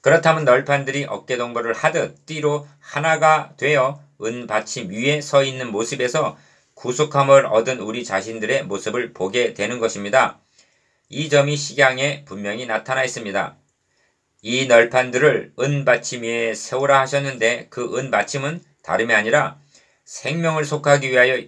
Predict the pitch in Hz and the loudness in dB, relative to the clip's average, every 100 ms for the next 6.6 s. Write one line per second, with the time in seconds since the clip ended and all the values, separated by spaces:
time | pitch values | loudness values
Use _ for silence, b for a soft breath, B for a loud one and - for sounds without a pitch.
0 | - 107 117 113 - 110 - 139 170 - | 2 6 6 4 0 -6 -2 0 0 -2
1 | - _ _ _ - 127 135 - - 131 | -8 _ _ _ -8 -8 -6 -8 -4 -4
2 | 120 101 82 71 b b _ - - 151 | -4 -6 -4 -6 b b _ -16 -6 -6
3 | - 151 143 139 143 139 180 90 113 123 | 0 2 4 4 4 4 0 -2 2 6
4 | 117 - 117 110 85 71 - - 139 135 | 6 6 4 4 2 -4 -16 -16 -14 -12
5 | 135 123 127 123 143 123 - 113 - 147 | -12 -8 -6 -2 -4 -4 -8 -12 -8 -8
6 | 143 120 110 135 180 185 | -2 0 0 2 2 2